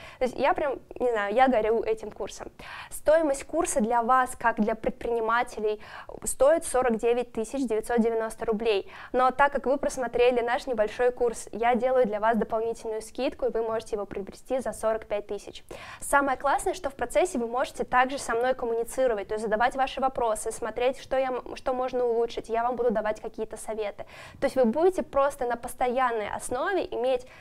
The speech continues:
наставника, который будет вам подсказывать, вы правильно делаете или неправильно. Но на самом деле курс просто такой широкий, такой большой, что там будут ответы на все вопросы, которые просто у вас могут возникнуть.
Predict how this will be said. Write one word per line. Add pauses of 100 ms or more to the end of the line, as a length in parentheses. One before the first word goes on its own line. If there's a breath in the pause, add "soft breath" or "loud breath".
(140 loud breath)
наставника,
который
будет
вам (200 loud breath)
подсказывать, (100)
вы
правильно
делаете
или
неправильно. (260 loud breath)
Но
на
самом
деле
курс
просто
такой
широкий,
такой
большой, (240 loud breath)
что
там
будут
ответы
на
все
вопросы,
которые
просто
у
вас
могут
возникнуть.